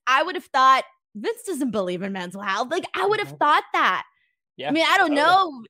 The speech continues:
Speaker 2: Right.
Speaker 1: Again, we don't know. Like, just when he said that, it kinda threw me aback when he said, like, "Hey, like, yeah,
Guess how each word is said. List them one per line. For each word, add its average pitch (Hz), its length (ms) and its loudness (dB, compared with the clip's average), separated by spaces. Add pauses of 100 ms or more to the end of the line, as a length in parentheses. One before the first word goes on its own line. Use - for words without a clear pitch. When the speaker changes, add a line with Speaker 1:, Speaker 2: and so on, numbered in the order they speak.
(180)
Speaker 2:
Right. 349 180 -2
Speaker 1:
Again, 330 140 -6
we 349 100 -4
don't 359 180 -4
know. 302 220 -2
Like, 262 380 -6 (480)
just 349 280 -8
when 359 140 -2
he 359 160 -4
said 262 360 -2
that, 359 220 2
it 247 140 -10
kinda 320 380 -6
threw 277 160 -6
me 277 160 -4
aback 196 460 -2
when 196 120 -12
he 190 100 -10
said, 208 400 -6
like, 190 180 -6
"Hey, 233 240 -6
like, 180 240 -8
yeah, 214 340 2